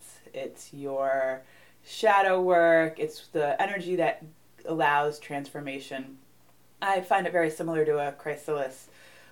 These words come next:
weaving beautiful silk around you, becoming really tight to open up your wings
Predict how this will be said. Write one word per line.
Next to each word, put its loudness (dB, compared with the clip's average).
weaving -2
beautiful -2
silk -6
around -2
you, -6
becoming -12
really -6
tight -6
to -8
open -10
up -10
your -8
wings -12